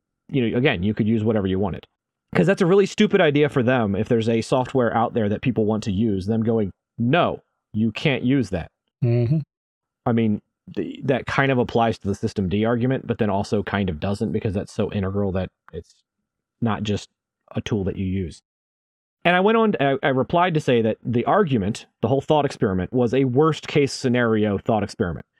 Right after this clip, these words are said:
Speaker 2: Yes, it was.
Speaker 1: This is not something that, you know, is, "Oh, yeah, it's gonna happen in two years." This is a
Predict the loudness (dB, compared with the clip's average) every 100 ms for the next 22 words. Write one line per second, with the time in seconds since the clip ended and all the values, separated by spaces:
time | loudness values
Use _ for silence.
0 | -6 -2 0 0 0 2 0 2 2 2
1 | 0 0 2 2 2 0 0 0 0 2
2 | 2 4 2 2 2 2 2 2 2 2
3 | 0 0 -2 -4 -4 0 2 2